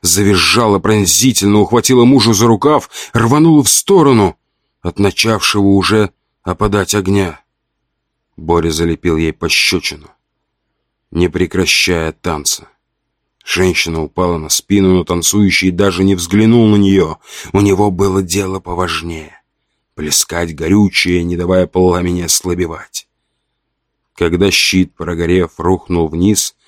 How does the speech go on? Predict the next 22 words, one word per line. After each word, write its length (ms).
Плюясь 600
во 120
все 200
стороны 580
алыми 580
искрами, 460
Лизы 460
уже 260
рядом 400
не 200
было, 260
но 140
Борю 640
обратил 540
на 140
это 200
внимание. 640
Ее 220
отсутствие 600
только 440
порадовало 880
бы. 240